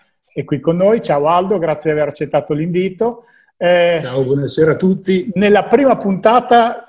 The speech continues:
Speaker 1: giusto per fare come, come fanno i grandi, eh, riassunto delle puntate precedenti, siamo arrivati al compimento della storia ferrarista e un coinvolgimento in ottica Mercedes chiamato,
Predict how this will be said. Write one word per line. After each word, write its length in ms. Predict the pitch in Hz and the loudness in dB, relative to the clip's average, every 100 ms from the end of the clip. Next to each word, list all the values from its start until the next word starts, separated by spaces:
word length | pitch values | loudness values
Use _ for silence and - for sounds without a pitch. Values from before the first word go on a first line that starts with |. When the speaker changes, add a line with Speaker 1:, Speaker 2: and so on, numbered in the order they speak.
| _ | _
Speaker 1:
giusto 340 | 170 190 202 170 | -4 -2 0 2
per 200 | 175 156 | 0 4
fare 320 | 180 170 165 | 4 4 2
come, 360 | 175 175 170 | 0 0 -2
come 280 | 170 175 160 | -2 -2 -2
fanno 260 | 156 170 165 | 0 -2 -2
i 60 | |
grandi, 640 | 151 165 165 165 156 147 165 | 0 0 0 -2 -4 -4 -4
eh, 420 | 156 151 147 143 185 185 _ _ _ _ - - _ | -4 -2 -4 -6 -12 -18 _ _ _ _ -16 -16 _
riassunto 720 | - 156 175 180 - 233 190 185 | -6 -2 2 2 2 0 2 2
delle 220 | 175 165 | 2 -2
puntate 460 | - 165 185 180 160 | -2 2 2 2 -2
precedenti, 760 | 156 - 190 185 190 202 202 | -2 0 2 2 0 -4 -6
siamo 300 | - 202 190 | 0 2 4
arrivati 760 | 180 208 190 190 220 214 208 - _ - | 2 2 0 0 -2 -2 -4 -12 _ -4
al 260 | 160 165 | -2 0
compimento 680 | 190 190 170 208 202 208 208 | 0 0 0 0 0 0 0
della 220 | 170 160 | 2 0
storia 320 | - 175 170 | 2 2 2
ferrarista 1040 | - 175 196 180 160 - 175 175 185 - _ | 2 2 2 0 -4 -4 -2 -2 -6 -18 _
e 240 | 202 233 | 4 4
un 220 | 226 202 - | 4 -4 0
coinvolgimento 1500 | 202 202 196 202 180 220 196 202 196 214 214 202 - _ _ - | 0 2 0 0 -2 -4 -4 -4 -2 0 0 -2 -10 _ _ -10
in 180 | 170 180 | -6 -4
ottica 580 | 202 202 175 175 156 156 | -4 -4 -2 0 0 2
Mercedes 760 | 180 - - 190 175 190 185 | 0 0 0 0 0 -4 -4
chiamato, 1000 | - 196 190 185 185 202 208 208 - | 0 2 2 -2 0 0 0 -4 -16